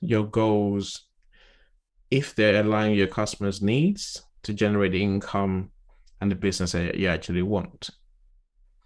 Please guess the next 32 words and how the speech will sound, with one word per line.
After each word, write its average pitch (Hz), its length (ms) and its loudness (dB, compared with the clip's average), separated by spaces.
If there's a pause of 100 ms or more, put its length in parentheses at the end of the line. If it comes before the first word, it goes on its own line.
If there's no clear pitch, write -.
(480)
So - 140 -2
now 160 120 4
you've 220 180 4
created 147 360 2
your 127 100 2
strategy. - 720 -4
Now 143 220 4
what? - 380 -4 (1300)
So 143 120 -2
many, 208 180 8
many 240 220 8
companies 127 600 4
make 120 160 0
a 120 40 -2
mistake 104 540 -2
of 98 280 -6 (400)
letting 123 240 0
the 107 80 4
business 117 300 0
strategy - 420 -2
document 95 720 -2 (160)
die 101 600 0 (680)
on 101 160 4
the 90 40 0
file, 104 600 2
on 95 140 0
the 90 80 -2
computer, 117 840 -2
or 123 120 0
in 139 60 2
the 151 60 0
cabinet. - 720 -6